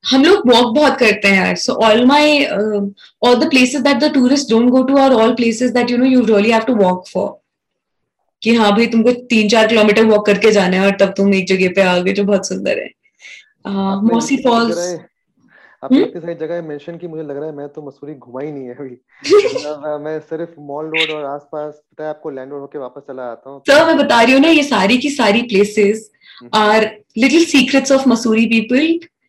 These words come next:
Speaker 2: हम्म।
Speaker 1: that help us keep the authenticity of the place alive।
Speaker 2: Maybe, uh, you should do one, um, blog or somewhere about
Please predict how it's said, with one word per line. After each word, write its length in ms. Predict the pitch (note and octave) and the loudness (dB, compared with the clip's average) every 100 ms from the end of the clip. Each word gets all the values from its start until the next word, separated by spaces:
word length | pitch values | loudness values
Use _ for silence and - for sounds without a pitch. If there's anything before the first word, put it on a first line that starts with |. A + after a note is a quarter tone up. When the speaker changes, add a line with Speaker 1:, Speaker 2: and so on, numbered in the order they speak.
| - | -20
Speaker 2:
हम्म। 300 | - - A3 | -18 -2 2
Speaker 1:
that 180 | B3+ | 2
help 300 | - A#3 G#3+ | 2 2 2
us 240 | A3+ C#4 - | 4 0 -2
keep 380 | - A#3 A#3+ - | -4 -4 -2 2
the 140 | B3+ | 2
authenticity 680 | B3+ G#3 G#3 A3 A3 A3 G3 | 4 2 2 0 0 0 2
of 40 | |
the 100 | G#3 | 0
place 280 | G3 F3+ F#3 | 0 0 0
alive। 380 | F3 - G3 - _ _ A2+ _ _ _ - _ _ _ _ _ _ _ _ _ _ _ A#2 _ _ _ _ _ _ _ _ _ _ _ _ _ _ D3 | -2 -4 -6 -14 _ _ _ _ _ _ -20 _ _ _ _ _ _ _ _ _ _ _ _ _ _ _ _ _ _ _ _ _ _ _ _ _ _ -12
Speaker 2:
Maybe, 280 | F3 F3+ | -8 -6
uh, 180 | D3 C#3+ | -6 -6
you 140 | C3+ D3 | -8 -10
should 240 | E3+ D#3+ _ B2+ | -14 -14 _ _
do 120 | C#3+ F3 E3+ C3 | -12 -10 -10 -12
one, 400 | C#3+ D3+ C3+ B2 | -14 -14 -18 -14
um, 640 | A#2+ A2+ A2+ A2 G#2+ G#2 G2+ G2+ _ _ _ | -14 -12 -14 -16 -20 -20 -20 -20 _ _ _
blog 460 | G#2+ B2 D3+ D#3+ - _ _ | -14 -10 -8 -10 -16 _ _
or 160 | B2+ C3 | -12 -12
somewhere 540 | C#3+ D3 D3+ D3+ C3+ | -12 -10 -10 -10 -12
about 340 | A#2+ B2+ C3 | -12 -10 -10